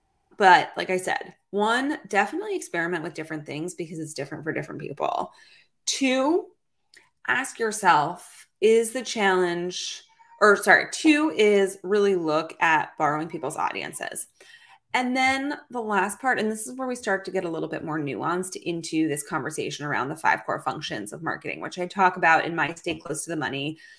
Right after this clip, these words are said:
thirty-seven stupid easy ways to grow your revenue without being salesy guide. So in that guide, I go through the five core functions.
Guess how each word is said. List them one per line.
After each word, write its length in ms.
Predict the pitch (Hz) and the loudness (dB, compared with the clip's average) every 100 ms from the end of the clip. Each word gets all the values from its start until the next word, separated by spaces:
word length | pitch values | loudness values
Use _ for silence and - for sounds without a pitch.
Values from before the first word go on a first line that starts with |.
| _ _ - | _ _ 4
thirty-seven 540 | 202 190 202 185 170 | 8 8 8 4 2
stupid 340 | 165 - 185 180 | -2 0 2 4
easy 240 | 170 170 | 2 0
ways 420 | 160 151 151 156 | 0 2 0 -2
to 340 | - - 160 156 | -6 -4 -2 -2
grow 180 | 160 139 | 0 0
your 160 | 143 | 2
revenue 400 | 120 147 165 143 | 0 -2 -4 -4
without 320 | 135 - 131 - | -4 2 2 2
being 140 | 131 | -4
salesy 420 | - 110 143 151 | -4 -4 -4 -2
guide. 320 | 127 82 156 | 0 0 -4
So 180 | - 190 - | -4 -4 -4
in 120 | 240 | -2
that 200 | 226 - | -2 2
guide, 300 | 156 156 - | 2 2 0
I 80 | 175 | -6
go 320 | 165 175 175 | -6 -4 -2
through 760 | 185 - 156 143 151 165 220 339 - - - - _ _ | -4 -8 -4 -2 0 -2 -2 -6 -12 -20 -20 -20 _ _
the 80 | 208 | -2
five 300 | 208 175 165 | 4 4 4
core 180 | 160 - | -2 -4
functions. 560 | - 185 - - - | -6 -10 -16 -16 -14